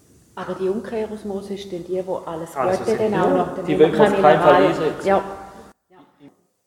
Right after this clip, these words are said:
Speaker 2: Ja, äh,
Speaker 1: Gut.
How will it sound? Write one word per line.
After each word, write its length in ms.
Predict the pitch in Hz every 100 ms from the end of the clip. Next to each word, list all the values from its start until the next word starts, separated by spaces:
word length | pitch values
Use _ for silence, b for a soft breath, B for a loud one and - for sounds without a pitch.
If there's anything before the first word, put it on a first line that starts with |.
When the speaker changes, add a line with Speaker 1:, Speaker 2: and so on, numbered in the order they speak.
| _ _ _ _ _ _ _ _ _
Speaker 2:
Ja, 140 | 143
äh, 420 | 170 190 156 143 139 - - - - -
Speaker 1:
Gut. 200 | 254 339